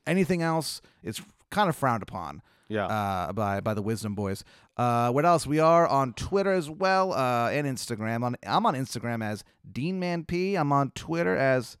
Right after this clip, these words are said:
Speaker 1: Pat Dean.
Speaker 2: <laughs> Yeah, mixing it up.
Speaker 1: I'm a, I'm a
Speaker 2: Ooh.
Speaker 1: mixer, dude.
Speaker 2: So you're quite the lad.
Speaker 1: Oh, I'm being quite the lad with this, dude.
Speaker 2: Yeah.
Speaker 1: Uh, Benny Cholak, you're on there as Gristle Porn, G R S T L E P O N,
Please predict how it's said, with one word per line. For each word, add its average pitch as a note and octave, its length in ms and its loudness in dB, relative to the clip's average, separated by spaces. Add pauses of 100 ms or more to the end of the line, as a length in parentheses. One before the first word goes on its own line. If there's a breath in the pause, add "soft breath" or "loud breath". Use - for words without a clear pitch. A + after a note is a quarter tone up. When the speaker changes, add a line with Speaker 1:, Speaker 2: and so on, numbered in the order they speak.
(200)
Speaker 1:
Pat C3 400 -4
Dean. C3+ 480 -6 (180)
Speaker 2:
<laughs> C3 180 -4
Yeah, B2 180 0
mixing A2+ 320 -6
it A2 120 -2
up. A2+ 240 -4
Speaker 1:
I'm E3+ 260 4
a, F#3 160 0
I'm - 140 0
a - 20 0
Speaker 2:
Ooh. G#3+ 40 0
Speaker 1:
mixer, G#3 320 -4
dude. G2+ 240 -6
Speaker 2:
So A#2 140 -10
you're A#2+ 300 -2 (140)
quite C#3+ 240 -4
the D3+ 60 -12
lad. D3 460 -10 (480)
Speaker 1:
Oh, D#3+ 140 6
I'm F3+ 220 8
being D#3+ 260 4
quite D#3 240 6
the B2+ 80 -2
lad A2+ 240 2
with G#2 80 -6
this, G2 160 -10
dude. G2 300 -4
Speaker 2:
Yeah. G#2+ 280 -2
Speaker 1:
Uh, C3+ 440 6
Benny E3 360 4
Cholak, G#3 540 6
you're G#3+ 100 2
on G#3 160 4
there E3+ 160 4
as D3 160 2
Gristle F3+ 340 2
Porn, C#3 400 0
G A#2 200 2
R A2+ 100 4
S A2+ 120 2
T A#2 140 0
L A2+ 120 2
E A2 80 0
P A#2 100 2
O A#2 140 6
N, B2 160 2